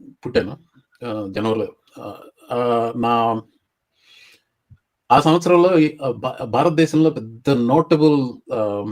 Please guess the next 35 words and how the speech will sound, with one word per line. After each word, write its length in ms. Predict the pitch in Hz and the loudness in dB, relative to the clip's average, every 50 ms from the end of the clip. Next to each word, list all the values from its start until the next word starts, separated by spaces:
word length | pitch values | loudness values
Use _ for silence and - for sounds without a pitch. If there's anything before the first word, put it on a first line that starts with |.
| 104 | -8
న్యూస్ 300 | 107 110 123 147 156 - | -4 2 4 4 4 4
ఏం 120 | 151 139 131 | 2 2 2
జరగలేదు. 320 | 117 113 120 120 117 110 | 2 2 2 2 2 2
కానీ 160 | - 131 151 | 2 0 -2
అమెరికా 520 | 165 113 131 151 165 165 165 175 175 202 214 - _ _ _ _ - | 0 2 2 2 0 0 0 0 0 -2 -2 -8 _ _ _ _ -6
పంతొమ్మిది 340 | 117 127 139 143 143 139 139 | -4 -2 0 0 0 0 0
వందల 140 | 131 127 | 0 0
అరవై 160 | 120 120 131 131 | 0 0 -2 -2
మూడు 180 | 131 127 123 | -2 0 -2
అనేది 280 | 120 120 127 147 160 131 | -2 -2 -2 -4 -6 -4
it's 240 | - - 117 110 104 | -2 -2 -2 -2 -2
a 80 | 95 98 95 104 101 107 | -6 -10 -12 -10 -4 -2
major 280 | 127 143 139 143 - - - 120 | 0 2 2 2 0 -2 -4 -6
significant 500 | 120 131 135 131 135 - 120 110 104 98 - 101 | -2 -2 -2 -2 -2 -6 -6 -6 -6 -8 -8 -10
year 360 | 95 - - 107 107 110 110 - _ - | -10 -10 -10 -6 -4 -4 -4 -6 _ -14
అమెరికా 460 | 117 104 110 107 - 110 104 98 101 101 - - - | -12 -12 -10 -8 -6 -6 -6 -6 -8 -10 -12 -14 -16
హిస్టరీలో. 380 | - - - - 107 101 101 - _ _ _ _ _ _ _ _ - | -16 -14 -10 -8 -6 -6 -6 -10 _ _ _ _ _ _ _ _ -4
భారతదేశంలో 520 | 113 120 135 135 151 147 143 151 143 147 | -2 0 2 4 4 4 4 4 4 4
నేను 200 | 143 135 131 123 | 4 2 2 0
ఎప్పుడో 320 | 123 123 - 131 131 131 120 131 | -2 -4 -2 -2 -2 -2 -2 -4
చూసింది 280 | 131 127 - 131 123 123 | -6 -6 -6 -6 -4 -4
నాకు 180 | 120 117 110 107 | -4 -4 -4 -6
గుర్తున్నది, 580 | 110 110 _ - 123 120 123 151 156 131 120 123 135 - - - - _ _ _ - | -8 -10 _ -6 -6 -4 -4 -4 -6 -6 -6 -8 -12 -14 -20 -20 -20 _ _ _ 0
ఫస్ట్ 200 | 127 131 - - | 0 0 2 2
రాకెట్ 420 | 151 135 117 117 131 139 143 - 127 | 2 2 2 2 2 0 0 0 0
ఒకటి, 460 | 117 104 110 107 101 104 101 104 - - - 107 | -2 0 -2 -4 -4 -4 -6 -8 -10 -10 -10 -6
ఆ, 260 | 98 95 90 95 98 - | -6 -6 -6 -6 -8 -6
ఫైర్ 260 | - 110 107 107 101 | -2 -2 -2 -2 -2
చేశారు 260 | 110 104 - 101 - | -4 -4 -4 -4 -4
నైన్టీన్ 340 | 143 147 - 101 104 107 104 | -4 -4 -4 -4 -4 -6 -8
సిక్స్టీ 300 | - - - - - - | -8 -10 -16 -16 -12 -12
త్రీలో. 400 | - - 101 98 92 - - - _ _ _ _ _ _ _ _ _ - | -12 -8 -8 -10 -8 -8 -10 -10 _ _ _ _ _ _ _ _ _ -6
అలాగే 260 | 101 120 127 143 135 | -4 0 0 0 0
కేంద్రీయ 380 | - 127 131 147 165 160 147 139 | 2 2 4 6 6 6 6 6
విద్యాలయం 460 | 131 120 123 123 113 107 98 82 | 4 2 2 2 2 2 0 -2